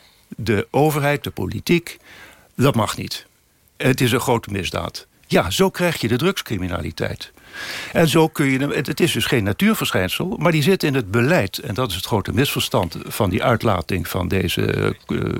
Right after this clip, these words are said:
recherchechef. Eh, niet het drugsgebruik creëert de drugscriminaliteit. Het drugsbeleid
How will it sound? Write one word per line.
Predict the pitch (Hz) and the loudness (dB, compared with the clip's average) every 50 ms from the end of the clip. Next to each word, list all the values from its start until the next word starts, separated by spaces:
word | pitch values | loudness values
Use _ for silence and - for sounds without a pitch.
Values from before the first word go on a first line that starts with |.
| - - 87 | -4 -4 -2
recherchechef. | 90 98 92 - - 160 160 143 107 - 95 82 - - - - - - - - - - - 110 98 98 92 - - - - - - - - - - - - - - - - 247 - | -2 -2 0 2 4 4 4 4 2 -2 -4 -6 -8 -12 -16 -14 -14 -14 -14 -10 -8 -4 0 0 0 0 0 -4 -8 -10 -14 -16 -18 -18 -16 -14 -14 -14 -16 -14 -14 -12 -12 -4 0
Eh, | - 123 117 110 107 104 - - - - - - 139 - | 2 4 6 6 4 4 0 -2 -6 -10 -12 -12 -6 -2
niet | 120 113 135 151 - - - - | 0 0 2 2 0 -2 -2 -2
het | 117 139 123 - - - - 78 60 - - - 87 113 110 | 0 0 0 0 -4 -8 -10 -12 -14 -14 -12 -10 -8 -2 2
drugsgebruik | 127 151 190 190 - - - - 98 - - 92 95 90 76 - - - - - - _ - - _ _ _ _ _ - - - - - - - - - | 4 4 4 4 2 0 0 0 -2 0 0 0 0 0 0 -2 -6 -10 -12 -12 -16 _ -20 -20 _ _ _ _ _ -20 -20 -20 -20 -18 -18 -18 -10 -2
creëert | - 117 117 117 120 117 107 90 - - - - - _ _ _ - - _ _ _ _ | 2 4 4 6 4 4 2 2 -2 -6 -8 -10 -14 _ _ _ -20 -20 _ _ _ _
de | - 110 107 113 104 85 - _ | -4 0 2 2 2 0 -4 _
drugscriminaliteit. | - - 113 113 110 - - - 107 90 92 87 95 92 90 90 - - 87 95 113 - - - - - - - - - - | -2 0 0 0 0 -2 -4 -4 -2 -2 -2 -2 -2 -2 -2 -2 -2 -2 -2 -2 -2 -4 -10 -14 -18 -16 -14 -14 -14 -14 -4
Het | - - 113 - | -2 -2 0 2
drugsbeleid | - 135 131 120 - 110 113 127 143 190 220 226 196 131 - - - - | 2 2 2 2 0 0 2 2 4 4 4 4 2 0 -2 -6 -8 -8